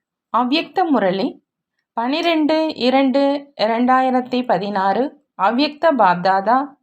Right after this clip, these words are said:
மதுபன். விஞ்ஞானத்தின் சாதனங்கள் பாபாவை சந்திப்பதற்கான வழியை மிகவும் எளிதாக மாற்றிவிட்டது. ஆனால் எல்லாவற்றை விட நல்லது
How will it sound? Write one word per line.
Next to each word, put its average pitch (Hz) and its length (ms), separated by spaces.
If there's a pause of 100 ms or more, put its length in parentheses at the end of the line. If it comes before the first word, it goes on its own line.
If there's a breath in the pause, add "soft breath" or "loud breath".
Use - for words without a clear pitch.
(360)
மதுபன். 185 500 (1200)
விஞ்ஞானத்தின் 311 800
சாதனங்கள் 214 800 (440)
பாபாவை 226 680 (400)
சந்திப்பதற்கான 254 1000
வழியை 190 440 (320)
மிகவும் 233 520 (200)
எளிதாக 247 640
மாற்றிவிட்டது. 160 840 (1300)
ஆனால் 233 340 (100)
எல்லாவற்றை 311 680
விட 262 180 (100)
நல்லது 226 460